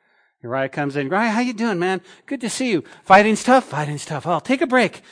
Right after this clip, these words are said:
Go, go be with your wife." Do you know what Uriah does? He says, "No, thank you. I can't do this. I, I'm an honorable man. I can't do this while my fellow countrymen are out there sleeping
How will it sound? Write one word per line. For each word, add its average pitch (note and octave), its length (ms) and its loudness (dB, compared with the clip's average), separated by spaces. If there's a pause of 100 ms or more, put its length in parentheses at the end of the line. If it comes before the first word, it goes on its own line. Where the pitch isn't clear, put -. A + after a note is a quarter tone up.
(220)
Go, A#3+ 260 8
go A#3+ 160 6
be B3+ 120 2
with B3 200 0
your A#3 100 0
wife." - 440 2 (520)
Do C#3 60 -14
you C#3 40 -4
know C#3+ 80 -4
what C#3 100 -6
Uriah C3 260 -4
does? D#3+ 340 -2 (680)
He D3 120 -14
says, C#3 200 -12
"No, E3+ 120 -6
thank D3+ 280 -8
you. B2 120 -4
I C#3 60 -4
can't E3 280 -8
do D#3+ 140 -2
this. A#2 340 -6
I, D3 220 -6
I'm E3+ 80 -2
an E3 80 -2
honorable D3+ 360 0
man. C3+ 200 -4
I D#3 80 -6
can't G#3 220 -8
do F#3 100 2
this F3+ 200 -4
while C#3+ 120 -2
my C3+ 200 -2 (260)
fellow E3 200 2
countrymen D3+ 460 -2
are C3+ 100 0
out C#3 160 0
there C3+ 140 -4
sleeping C3 480 -6